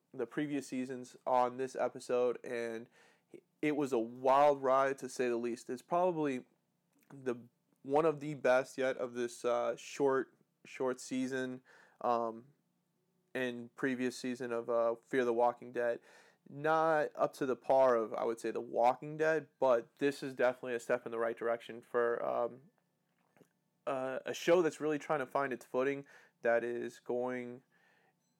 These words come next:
to try to separate itself from The Walking Dead and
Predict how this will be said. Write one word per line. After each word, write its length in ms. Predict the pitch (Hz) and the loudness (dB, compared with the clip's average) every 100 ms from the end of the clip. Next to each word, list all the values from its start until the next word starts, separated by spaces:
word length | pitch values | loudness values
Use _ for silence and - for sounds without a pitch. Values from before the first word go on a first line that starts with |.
| _ | _
to 100 | - | -10
try 540 | 120 147 139 135 131 120 | 0 4 6 6 2 0
to 280 | - 127 120 | -4 -8 -8
separate 500 | - 165 160 175 151 | 0 2 2 0 -2
itself 480 | - - 135 135 | -4 -2 0 -2
from 280 | - 123 120 _ | -6 -12 -14 _
The 140 | - 123 | -6 -2
Walking 520 | 120 123 131 156 143 | 4 6 6 0 0
Dead 380 | 147 143 147 156 _ _ _ _ - | 4 6 4 0 _ _ _ _ -8
and 600 | 127 123 120 120 120 | -4 -2 0 -2 -6